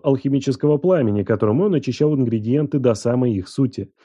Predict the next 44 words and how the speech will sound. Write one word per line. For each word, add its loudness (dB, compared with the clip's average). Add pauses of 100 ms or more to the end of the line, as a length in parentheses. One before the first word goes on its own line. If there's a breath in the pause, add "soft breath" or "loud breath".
И 0
теперь 4
он 4
с -16
тем 4
же 2
внутренним 2
жаром 0
смотрел 0
на 2
свою 2
находку, -2
своего 2
ученика, 2
пусть -2
и 2
не 4
произнесшего 0
этого -2
вслух. -2 (220 soft breath)
Он 4
обернулся 4
на 2
послушника 0
и -2
тихо -2
сказал: -6 (540)
"Передай 2
мастеру 2
Соль 4
Хва, 0
пусть 4
заранее 4
приготовит 2
ему 2
внутреннюю 2
резиденцию. -2
Похоже, 2
нам 0
придется 0
прятать 0
золото 2
от -12
воронов". -8